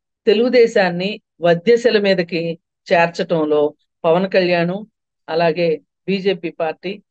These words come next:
తమ వంతు పాత్ర పోషించినాయి. అందుకని కనీసం పార్టీలు తప్పు చేసినా ప్రజలైనా సరిగా ఆలోచించి ఆ స్థానాల్లో rebels ని గెలిపించాలని నేను కోరుకుంటున్నా. అప్పుడు గాని బీజేపీ చేసిన,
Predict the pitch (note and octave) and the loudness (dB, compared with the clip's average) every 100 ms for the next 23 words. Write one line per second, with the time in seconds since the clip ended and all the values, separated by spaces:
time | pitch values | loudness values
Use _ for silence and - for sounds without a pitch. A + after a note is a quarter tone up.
0 | - E3 E3 D#3+ E3 G3+ F3+ D#3+ D#3+ - | -4 -2 0 -2 -2 0 0 0 -2 0
1 | D#3+ E3 D#3 C#3+ D3 - _ - - A3 | -4 -4 -14 -12 -14 -14 _ -16 -2 0
2 | A#3 C#4 A#3+ A3 A3 - - C4+ D4+ D#4+ | 4 4 4 2 0 -8 0 2 2 2
3 | D#4+ C4+ C4 C4 _ _ _ _ _ _ | 2 4 2 0 _ _ _ _ _ _
4 | _ - G#3+ C4 - D#4 C#4+ C#4 - G#3+ | _ 0 2 2 0 2 4 2 0 2
5 | G#3+ G3+ G3+ G3+ A3+ - _ _ A#3+ A#3 | 2 2 -4 -4 -8 -16 _ _ 2 4
6 | C#4+ D4+ C#4+ C#4+ C#4+ A3+ G#3+ G#3+ F#3 G3 | 4 4 4 2 2 2 4 4 4 4
7 | G#3 G#3 E3+ E3+ D#3+ E3 _ _ D#3+ E3+ | 2 -2 -8 -6 -8 -10 _ _ -2 -2
8 | E3+ F#3+ E3+ A3+ A#3+ F#3 F3+ F3 - E3+ | 0 0 2 4 4 4 4 4 2 2
9 | E3+ B3 B3 A#3+ F3+ G#3 C4+ C4 B3+ A3+ | 4 2 2 0 0 0 -2 0 2 2
10 | A#3 A#3 F3 E3+ E3+ E3+ D#3+ D#3+ D#3 D3 | 2 0 -2 -2 -2 -2 -12 -12 -14 -16
11 | _ - F#3+ F#3+ C#4 C#4 C4 C4+ C#4 A3 | _ -4 -4 0 2 4 4 4 2 2
12 | A#3 B3 B3 A3+ G3 F#3+ F#3+ F3 E3 | 2 2 2 0 0 0 0 0 0